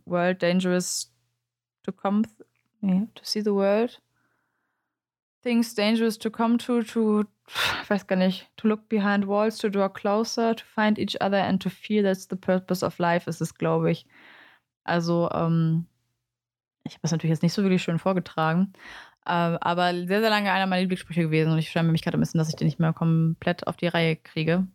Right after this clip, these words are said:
Aber ich glaube, so in der Art irgendwie war es tatsächlich. Ich mag den Film sehr gerne. Ich habe von vielen Leuten gehört, dass sie den sehr, sehr seltsam und sehr, sehr langweilig finden. Ich liebe diesen Film. Ich finde den wirklich, wirklich schön.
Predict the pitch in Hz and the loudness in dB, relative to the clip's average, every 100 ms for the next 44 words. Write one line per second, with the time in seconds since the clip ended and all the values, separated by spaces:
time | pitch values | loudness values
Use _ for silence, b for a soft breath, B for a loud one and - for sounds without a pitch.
0 | _ - 160 160 160 160 160 160 - 156 | _ -14 -6 -2 -2 0 0 0 0 0
1 | - 160 156 151 151 - 170 - - 180 | 0 0 0 0 -2 -2 -6 -4 -2 -2
2 | B B B 269 359 349 330 320 285 285 | B B B -4 0 0 0 0 0 2
3 | 208 175 214 220 254 240 277 269 262 247 | 0 0 -2 0 0 0 0 2 2 0
4 | 247 240 240 247 240 247 247 240 233 226 | 0 0 0 2 2 2 0 0 0 0
5 | 220 220 226 226 226 220 - 226 226 208 | 0 0 2 2 2 0 0 0 0 0
6 | 208 190 175 165 - 160 160 - 175 170 | 0 2 2 0 -2 0 0 0 2 2
7 | 170 175 165 170 - 233 254 | 2 0 -2 -4 -2 0 0